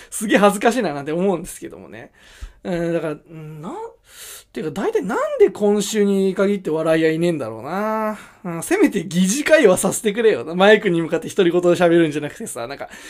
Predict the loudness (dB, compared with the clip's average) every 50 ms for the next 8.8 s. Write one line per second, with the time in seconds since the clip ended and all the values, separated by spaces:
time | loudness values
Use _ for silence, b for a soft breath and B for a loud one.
0 | B B B B 2 2 4 4 2 2 2 2 4 4 2 2 0 0 2 4
1 | 4 4 4 2 -2 -2 -2 -4 -8 -10 -10 -8 -8 -10 -10 -12 -8 -4 -4 -4
2 | -4 -4 -2 -2 0 0 0 0 2 2 4 4 4 2 0 0 -2 0 0 0
3 | 0 0 b b b b b b b b b b b -8 -8 -4 2 4 6 6
4 | 6 6 4 4 2 2 0 -2 -4 -6 -10 -10 -10 _ -6 -2 0 0 -2 -2
5 | -6 -10 -12 -16 b b b b 4 6 6 6 6 4 0 -2 -2 -2 -2 0
6 | 0 0 0 0 0 -2 -2 0 2 2 2 2 0 B B B B B B 2
7 | 6 8 8 8 8 8 8 8 8 8 6 4 2 0 -4 -4 -2 0 2 4
8 | 4 2 2 0 -4 -6 -2 -2 -2 0 0 2 2 2 2 0